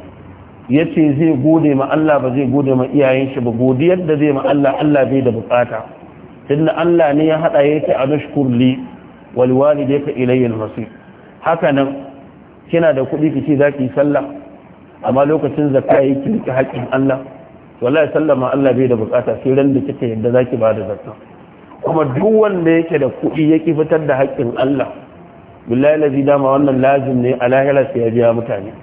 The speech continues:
Wannan ita ce babban mushkila, ita ce babban matsala.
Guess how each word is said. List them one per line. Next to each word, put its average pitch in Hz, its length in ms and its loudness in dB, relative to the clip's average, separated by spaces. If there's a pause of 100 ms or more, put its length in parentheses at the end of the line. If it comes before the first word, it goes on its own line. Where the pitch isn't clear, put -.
(580)
Wannan 147 300 0
ita 160 220 -2
ce 160 100 -2
babban 123 380 -2
mushkila, 147 400 -2 (1080)
ita 156 260 -4
ce 160 100 0
babban 123 340 0
matsala. 131 380 0